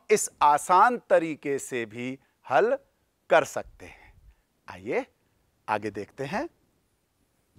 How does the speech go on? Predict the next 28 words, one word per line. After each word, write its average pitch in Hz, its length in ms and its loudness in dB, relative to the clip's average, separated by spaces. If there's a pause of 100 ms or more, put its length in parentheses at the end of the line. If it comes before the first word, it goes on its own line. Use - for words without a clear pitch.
(1120)
कुछ 381 200 0
नियम 240 440 2
भी 123 140 -6
हैं। - 220 -14 (560)
अब 277 120 4
ये 294 120 2
नियम 247 500 0 (280)
उसी 302 280 0
सूत्र - 520 -4
से 269 200 8
बने 160 260 2
हैं, - 220 -16 (760)
जो 226 200 6
हम 240 200 6
सूत्र 247 380 -6
पढ़ 180 260 4
चुके 120 300 -8
हैं। 92 200 -18 (520)
जैसे 143 460 2 (340)
मान 190 340 6
लिया 175 360 6 (440)
कि 214 80 2
हमारे 185 360 6
पास 220 360 6 (140)
आर 196 320 8
बराबर 165 520 6 (140)
एन 139 240 0
है। 92 240 -18